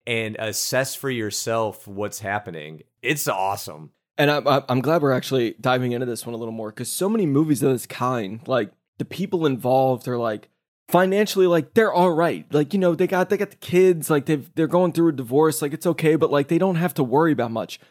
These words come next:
Speaker 2: The first time we meet Deborah Winger in this, she's, like, talking to her, like, boyfriend outside, and she's like, "You know, I,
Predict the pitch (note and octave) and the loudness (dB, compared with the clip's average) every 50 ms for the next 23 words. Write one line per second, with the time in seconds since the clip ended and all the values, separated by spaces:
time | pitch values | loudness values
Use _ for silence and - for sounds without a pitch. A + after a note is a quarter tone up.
0 | _ _ _ _ _ C3+ - - - G3+ B3 F4 - - D#4+ C4 B3+ A3+ G3+ F#3 | _ _ _ _ _ -8 -8 -2 0 0 0 0 -2 -4 -2 -2 0 0 0 0
1 | E3+ D3 C3 B2+ D3 F3+ F#3 - _ D#3 D#3 E3 D#3 D#3+ D3 C3 C#3 D#3+ F#3+ F3+ | 0 0 0 0 0 -2 -2 -4 _ 0 2 2 4 2 2 4 2 2 2 2
2 | C#3+ A#2+ A#2 B2 B2+ B2+ C3 - - - _ _ _ - - D#3+ E3 G3 G3 D3+ | 0 0 0 -2 -2 -4 -4 -6 -12 -16 _ _ _ -6 -4 0 2 2 0 0
3 | - - - D3 D#3+ F3 - F#3+ E3+ D#3+ D#3 D3 B2+ D3 D3 C#3+ C3 B2 A#2 A#2 | -2 -4 0 2 2 2 2 0 2 2 2 2 4 4 4 4 4 2 0 -4
4 | _ A2 C#3 D#3 E3+ F3 D#3+ - - D3 C#3+ C3 B2+ B2+ - - - C#3 C#3 C3+ | _ 2 4 6 6 4 4 2 2 2 2 2 2 -2 -4 -2 -2 -2 -2 0
5 | - D3 D3 D3+ C3 B2+ A#2 C3 C3 C3 - _ _ _ _ _ _ C3 D3 D#3 | 0 -2 -2 -2 -2 -2 -2 -2 -2 -2 -2 _ _ _ _ _ _ 2 6 6
6 | D#3+ F3+ F#3 - C3+ D#3+ - | 8 6 6 4 2 0 -4